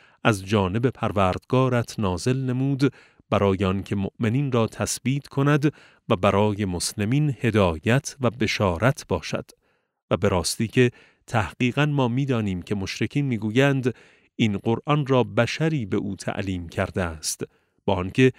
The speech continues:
لسان آن مردی را که نسبت این تعلیم را بدو می‌دهند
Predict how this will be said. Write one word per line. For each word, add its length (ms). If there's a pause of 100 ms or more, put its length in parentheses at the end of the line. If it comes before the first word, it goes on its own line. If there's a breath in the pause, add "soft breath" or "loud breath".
(280 soft breath)
لسان 500
آن 200
مردی 460
را 140
که 240 (320 soft breath)
نسبت 460
این 240
تعلیم 580
را 180
بدو 300
می‌دهند 840